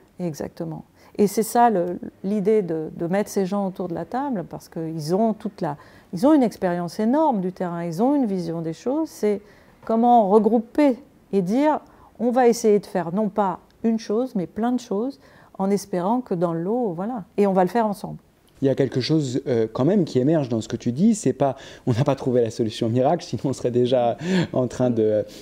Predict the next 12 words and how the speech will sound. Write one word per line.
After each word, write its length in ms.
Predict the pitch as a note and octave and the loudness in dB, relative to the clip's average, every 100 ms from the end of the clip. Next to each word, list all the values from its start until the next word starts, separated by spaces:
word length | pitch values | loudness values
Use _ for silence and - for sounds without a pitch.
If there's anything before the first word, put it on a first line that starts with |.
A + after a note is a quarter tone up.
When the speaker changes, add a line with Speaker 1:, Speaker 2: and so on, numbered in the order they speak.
| G2+ | -6
Speaker 2:
de 60 | A#2+ | 0
la 100 | B2 | 2
mettre 240 | A#2+ - | 2 0
en 80 | B2 | 2
œuvre, 300 | D3 G3+ F#3+ - - | 2 2 0 -4 -2
mais 120 | B2+ C3 | 0 0
par 220 | C#3 - | -2 0
contre, 420 | F#3 A3 - D3 - | 0 0 0 -4 -4
cette, 440 | - C#3+ C3 - | -4 -2 -2 0
euh, 140 | B2 A#2 - - | 0 0 -6 -4
réflexion 580 | B2+ B2 B2+ - B2+ D#3 | 0 2 0 -2 -2 0
collective, 720 | C3 D3+ C#3 - G#3 A#3+ C#3+ | 2 0 0 -2 2 2 0